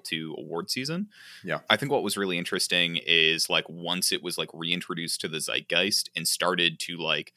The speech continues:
Speaker 1: roll a couple of award shows and really build up some momentum, it is, like,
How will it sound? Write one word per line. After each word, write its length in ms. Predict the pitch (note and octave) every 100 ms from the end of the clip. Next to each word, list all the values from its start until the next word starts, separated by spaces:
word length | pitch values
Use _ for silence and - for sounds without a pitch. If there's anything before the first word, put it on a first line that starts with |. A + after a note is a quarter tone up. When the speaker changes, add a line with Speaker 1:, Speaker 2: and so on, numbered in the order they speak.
| _ _ _ _ _ _ _ _ -
Speaker 1:
roll 680 | E2+ E2+ E2+ E2 F2+ F#2+ F#2
a 40 |
couple 340 | - - F#2 E2+
of 80 |
award 420 | E2 C#2+ D2+ F2 -
shows 400 | F#2 F#2+ F#2 F2
and 140 | D2+
really 260 | E2 F2+ E2+
build 360 | - D#2 E2+
up 180 | E2 -
some 200 | F#2 E2
momentum, 640 | D2+ D2 C#2 - F#2+ F#2
it 120 | F2 F#2+
is, 180 | F#2+
like, 340 | F2 D#2+ D2+